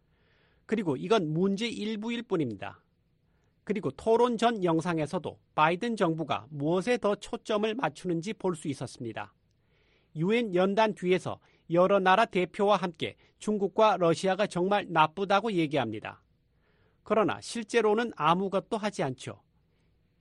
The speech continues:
이 점을 분명히 해둡시다. 유엔 안보리는 이천십칠 년, 이천십팔 년 이후 전문가 패널 보고서에 근거한 어떤 조치도 취하지 않았습니다. 전문가 패널이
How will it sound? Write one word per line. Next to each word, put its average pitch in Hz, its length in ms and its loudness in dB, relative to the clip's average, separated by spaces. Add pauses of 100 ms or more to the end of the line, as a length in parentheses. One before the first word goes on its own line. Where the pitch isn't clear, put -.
이 196 120 -4
점을 220 300 2
분명히 196 520 2
해둡시다. 131 600 -8 (880)
유엔 233 340 2
안보리는 165 640 -2
이천십칠 208 880 -6
년, 127 220 0 (180)
이천십팔 214 800 -4
년 208 180 0
이후 170 300 -4
전문가 185 540 -2
패널 220 400 -4
보고서에 180 640 -2
근거한 165 560 -2 (320)
어떤 202 460 0
조치도 185 480 -2
취하지 202 420 -2
않았습니다. 127 680 -4 (1040)
전문가 214 460 2
패널이 226 480 0